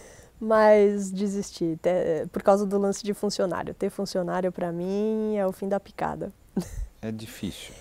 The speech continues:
Speaker 2: Hoje, não é,
Speaker 1: E ser
Speaker 2: e, e, e
Speaker 1: funcionária
Speaker 2: assim,
Speaker 1: também, hoje em dia, não,
Speaker 2: não
Speaker 1: não
Speaker 2: tem mais espírito.
Speaker 1: Não. Não, eu acabei,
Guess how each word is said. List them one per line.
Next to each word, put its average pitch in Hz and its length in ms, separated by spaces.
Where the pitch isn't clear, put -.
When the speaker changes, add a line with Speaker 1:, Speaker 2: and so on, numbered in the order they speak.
Speaker 2:
Hoje, 147 280
não 175 220
é, 202 140
Speaker 1:
E 269 100
ser 311 240
Speaker 2:
e, - 20
e, - 40
e - 20
Speaker 1:
funcionária 247 640
Speaker 2:
assim, 262 80
Speaker 1:
também, 254 500
hoje 247 220
em 240 60
dia, 233 260
não, 247 480
Speaker 2:
não 233 180
Speaker 1:
não 226 80
Speaker 2:
tem 113 160
mais 107 280
espírito. 98 540
Speaker 1:
Não. 180 500
Não, 175 320
eu 196 240
acabei, 226 680